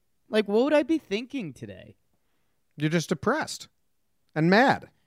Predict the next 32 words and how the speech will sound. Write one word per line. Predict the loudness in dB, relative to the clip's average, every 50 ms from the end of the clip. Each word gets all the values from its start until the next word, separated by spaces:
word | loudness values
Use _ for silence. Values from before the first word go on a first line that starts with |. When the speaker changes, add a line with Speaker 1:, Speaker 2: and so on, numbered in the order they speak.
| _ _ -8
Speaker 1:
And | -4 -2
that's | -2 -2 -2 -2
unfair. | -4 -4 -4 -4 -4 -2 0 0 2 2 0 0 -4 -8 _ -8
<laughs> | -4 -2 -2 -2 -2 0
That's | -2 -4 -4 -6 -8 0 4
Speaker 2:
Oh, | 8 8 8
it's | 6 4
Speaker 1:
super | -2 2 8
Speaker 2:
totally | 10 10 10 10 8 6 6 6
Speaker 1:
unfair. | 6 6 4 0 -2 -2 -2 -2 -4
Speaker 2:
unfair. | -6 -6
It's | -6 -6 0
totally | 6 8 8 8 8 8 6
unfair. | 4 4 2 -2 -6 -6
But | -2 0
I'm | 0 0
saying | 2 4 4 4 6
it | 6 4 6
would | 6
have | 6 6
been | 6 6 6
a |
more | 6 8 6 6
boring | 6 6 6 6 6 6 6 4 2
ending | 0 0 0 0 -2
had, | 0 -2 -2 -2
had | 0 2 2 4 4
they | 2 0
called | 0 2 2 2 2 0
the | -2 -4
correct | -4 -4 -6 -6 -6 -6 -4
call. | -2 0 0 0 -2 _